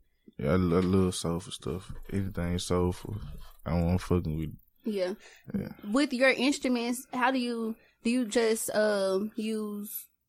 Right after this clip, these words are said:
Speaker 2: like, the computers, or do you have actual people to come in and play instruments?
Speaker 1: Well,
Speaker 2: Or
Speaker 1: sometimes I have,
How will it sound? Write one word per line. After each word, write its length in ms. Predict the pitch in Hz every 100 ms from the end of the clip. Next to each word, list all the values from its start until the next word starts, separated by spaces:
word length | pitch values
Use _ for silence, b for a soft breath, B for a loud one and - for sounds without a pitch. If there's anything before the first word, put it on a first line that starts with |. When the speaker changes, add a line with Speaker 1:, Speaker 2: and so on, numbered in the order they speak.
| _
Speaker 2:
like, 340 | - 196 196 -
the 460 | 208 196 190 180 185
computers, 880 | 208 214 254 262 247 233 226 226 233
or 340 | 208 202 196
do 80 | 208
you 120 | 214
have 220 | 233 196 196
actual 460 | 202 - 202 185
people 380 | 185 254 220 202
to 80 | 202
come 220 | 233 208
in 120 | 202
and 100 | 202
play 180 | 208 185
instruments? 840 | 202 226 - 226 220 214 214 -
Speaker 1:
Well, 120 | - 101
Speaker 2:
Or 40 | 110
Speaker 1:
sometimes 580 | 139 131 120 113 117
I 20 | 117
have, 200 | 104